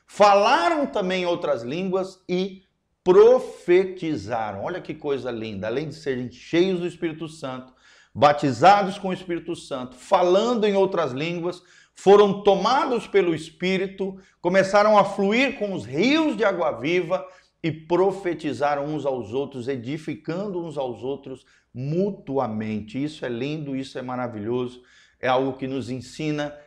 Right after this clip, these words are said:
a palavra de Deus em Atos dezenove, versículo seis. E também, respondendo à pergunta: o que que aconteceu na Bíblia quando as pessoas foram cheias do Espírito Santo?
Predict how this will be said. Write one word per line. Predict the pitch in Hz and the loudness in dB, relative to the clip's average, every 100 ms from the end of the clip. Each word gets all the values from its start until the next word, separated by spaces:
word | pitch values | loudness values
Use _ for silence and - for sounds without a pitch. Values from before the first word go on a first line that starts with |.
| _ _ | _ _
a | 131 | -4
palavra | 135 147 131 139 135 | 0 2 4 2 0
de | 113 110 | -4 -4
Deus | 117 131 120 | -2 -2 -4
em | 117 | -8
Atos | 123 131 127 113 | -6 -6 -8 -12
dezenove, | 95 135 120 123 110 123 117 117 | -4 -2 -2 -4 -4 -4 -4 -4
versículo | 113 110 - 113 117 101 | -4 -6 -8 -10 -10 -10
seis. | - 90 87 _ _ - - - | -10 -12 -12 _ _ -20 -10 -2
E | 285 302 - | -2 -2 -2
também, | 311 180 185 214 240 - _ _ _ | 0 2 2 2 -2 -8 _ _ _
respondendo | 113 160 160 147 143 147 | -2 -2 0 0 2 0
à | |
pergunta: | 156 202 180 220 226 | 2 2 4 0 -2
o | |
que | 226 | -6
que | 220 | -6
aconteceu | 208 202 175 - 180 | -8 -8 -8 -4 -2
na | 160 | -2
Bíblia | 131 147 196 185 202 202 - - | -4 -2 0 2 2 0 -10 -6
quando | 180 | -4
as | 170 | -4
pessoas | - 170 156 175 | -6 -8 -4 -6
foram | - 160 156 | -6 -8 -8
cheias | - 165 160 | -6 -4 -2
do | 139 | -4
Espírito | 135 - 143 151 190 | -6 -4 -4 -2 -6
Santo? | - 202 220 220 240 | -4 -2 -2 -4 -12